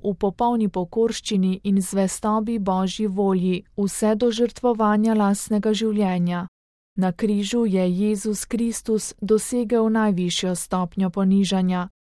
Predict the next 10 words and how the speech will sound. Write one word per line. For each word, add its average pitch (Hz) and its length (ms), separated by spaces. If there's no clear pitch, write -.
kajti 190 360
križanje 220 680
je 190 180
bila 180 380
kazen, 220 580
namenjena 220 680
sužnjem 185 680
in 196 120
nesvobodnim 180 800
osebam, 175 640